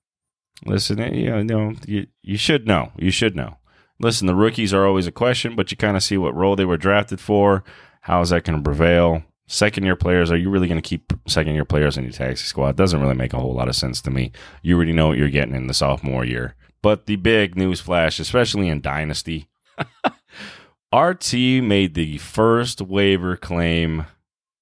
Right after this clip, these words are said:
in Dynasty for our inaugural season. It was a landslide win in a bid. He ends up getting Kirk Cousins, bids seventy-five dollars on Kirk Cousins.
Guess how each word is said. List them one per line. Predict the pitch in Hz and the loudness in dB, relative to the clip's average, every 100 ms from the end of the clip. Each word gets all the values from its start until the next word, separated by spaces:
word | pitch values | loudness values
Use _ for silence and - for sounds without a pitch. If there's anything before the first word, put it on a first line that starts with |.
| _ | _
in | 87 95 95 90 | 0 2 2 2
Dynasty | 80 80 85 82 - 85 | 0 0 0 -2 -4 -8
for | - 76 76 | -4 -2 0
our | 78 | 0
inaugural | 73 73 78 80 80 | 0 -2 -2 -2 -4
season. | - 80 78 76 78 76 _ _ _ _ _ _ _ - - | -4 -2 -2 -2 -4 -8 _ _ _ _ _ _ _ -6 0
It | 131 | 2
was | 110 107 95 - - | 4 2 0 -6 -4
a | 92 92 92 80 - - _ | 0 2 2 -2 -8 -20 _
landslide | - 92 143 170 165 - 139 135 131 | -6 0 2 2 0 0 2 4 2
win | 113 113 98 | 0 0 2
in | 90 | 2
a | |
bid. | 78 87 78 64 - _ _ _ _ _ _ | 2 2 2 -2 -12 _ _ _ _ _ _
He | - 110 | -4 0
ends | 123 139 | 0 2
up | 139 123 | 2 2
getting | 110 107 95 | 2 2 0
Kirk | 107 107 - | 0 0 2
Cousins, | 110 92 73 67 - - _ _ | 2 2 -2 -8 -10 -16 _ _
bids | 80 90 82 82 - | -2 -2 -2 -8 -10
seventy-five | - 101 98 104 104 101 92 95 92 | -6 2 2 2 0 2 2 2 2
dollars | 85 78 67 62 - - _ _ _ _ _ - | 2 2 0 -6 -12 -18 _ _ _ _ _ -2
on | 87 92 | 0 2
Kirk | - 95 92 | 2 0 2
Cousins. | - 80 65 62 - | 2 0 0 -8 -12